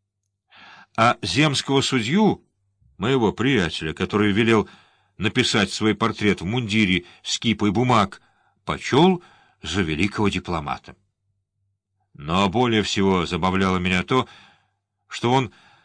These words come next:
трактирные вывески с именами городов почитал надписями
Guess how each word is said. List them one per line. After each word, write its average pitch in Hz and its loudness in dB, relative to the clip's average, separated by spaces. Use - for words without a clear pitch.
трактирные 127 0
вывески 135 2
с - -4
именами 110 0
городов 101 2
почитал 151 0
надписями 135 -4